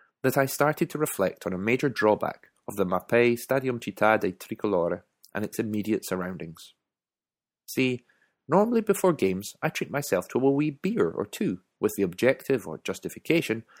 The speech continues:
of soaking up some local colour in a watering hole beside the stadium. I may even occasionally splash out on some toast if I'm feeling reckless enough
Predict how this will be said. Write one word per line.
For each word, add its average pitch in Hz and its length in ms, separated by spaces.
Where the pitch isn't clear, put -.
of 208 120
soaking 151 440
up 113 180
some 92 260
local 110 280
colour 92 400
in 160 140
a 147 60
watering 113 480
hole 92 220
beside 90 340
the - 80
stadium. 107 460
I 92 80
may 101 160
even 110 380
occasionally 98 800
splash - 360
out 110 160
on 117 140
some 120 180
toast - 440
if 185 120
I'm 170 140
feeling 135 340
reckless 101 420
enough 92 280